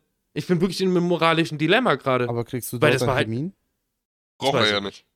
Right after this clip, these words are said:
Speaker 1: Stimmt, ja, fünfzehn Minuten warten.
Speaker 3: Fünfzehn Minuten
Speaker 2: Ja, aber
Speaker 3: warten
Speaker 2: was
Speaker 3: und
Speaker 2: ist,
Speaker 3: zack.
Speaker 2: wenn nächstes Mal dreißig Minuten ist?
Speaker 1: Geht auch noch. Ja, aber, ja, stimmt schon. Muss ich, muss ich mit dem klären, ob Termin geht. Ja, aber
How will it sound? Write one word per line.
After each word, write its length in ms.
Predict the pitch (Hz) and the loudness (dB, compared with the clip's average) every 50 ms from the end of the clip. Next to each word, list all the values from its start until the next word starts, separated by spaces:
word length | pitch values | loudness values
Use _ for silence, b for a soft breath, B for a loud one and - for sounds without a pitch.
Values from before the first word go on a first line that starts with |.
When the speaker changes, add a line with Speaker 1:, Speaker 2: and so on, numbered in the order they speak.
| _ _ _ _ _ _ _ _ _ _ _ _ _ _ _ - | _ _ _ _ _ _ _ _ _ _ _ _ _ _ _ 2
Speaker 1:
Stimmt, 280 | - 131 131 104 - - | 2 2 2 2 0 0
ja, 180 | 143 139 110 104 | 0 0 0 -2
fünfzehn 360 | - 151 147 131 - 143 147 | -2 -4 -6 -4 -6 -8 -8
Minuten 380 | 151 151 147 120 - 117 101 | -6 -6 -6 -8 -10 -12 -6
warten. 220 | 107 123 107 - 131 | -6 -6 -2 -2 -4
Speaker 3:
Fünfzehn 240 | 120 - - 117 117 | -4 -4 -6 -4 -2
Minuten 260 | 117 113 117 117 127 | -2 0 0 0 0
Speaker 2:
Ja, 60 | 127 | 2
aber 80 | 113 113 | 4 4
Speaker 3:
warten 140 | 120 110 117 | 2 2 0
Speaker 2:
was 60 | 120 120 | -2 -4
Speaker 3:
und 60 | 127 | -6
Speaker 2:
ist, 80 | 117 - | -4 -2
Speaker 3:
zack. 100 | 123 120 | -2 0
Speaker 2:
wenn 60 | 120 | 0
nächstes 340 | 123 120 110 - - 117 120 | 0 -2 -2 -4 -8 -6 -4
Mal 160 | 123 117 113 | -2 -2 -2
dreißig 360 | 104 110 123 151 - - - | -2 -2 -4 -4 -6 -8 -8
Minuten 380 | 117 110 107 110 104 - - 113 | -8 -6 -6 -6 -8 -10 -12 -12
ist? 280 | 107 107 - - _ _ _ _ _ _ _ _ _ _ _ | -10 -12 -12 -16 _ _ _ _ _ _ _ _ _ _ _
Speaker 1:
Geht 100 | 190 - | -8 -8
auch 140 | 107 98 107 | -6 -10 -10
noch. 140 | 110 101 - _ _ _ _ _ _ _ _ _ _ _ _ _ | -12 -14 -16 _ _ _ _ _ _ _ _ _ _ _ _ _
Ja, 120 | 117 120 127 | -2 -2 0
aber, 340 | 127 127 123 120 - - _ _ _ _ _ | 0 2 0 0 0 -4 _ _ _ _ _
ja, 200 | - 98 107 113 | -6 -2 -2 -2
stimmt 220 | - - 120 110 - | -2 -4 -8 -8 -4
schon. 280 | - 110 98 98 - | -4 -4 -4 -6 -10
Muss 200 | 110 135 151 - | -8 -8 -6 -6
ich, 140 | - - - | -8 -10 -8
muss 180 | 165 165 160 - | -8 -8 -8 -10
ich 60 | 131 | -12
mit 140 | 147 143 - | -10 -6 -6
dem 100 | 127 123 | -6 -4
klären, 260 | - 156 120 107 107 | -2 -2 -2 -2 -4
ob 120 | 98 - | -8 -10
Termin 260 | - 117 104 101 101 98 | -10 -12 -10 -10 -10 -10
geht. 240 | 95 92 92 - _ _ _ _ _ _ - | -10 -12 -12 -14 _ _ _ _ _ _ -14
Ja, 160 | 104 87 - _ _ | -12 -12 -14 _ _
aber 420 | - 110 113 113 113 - 107 | -6 -4 -2 -2 -2 -4 -6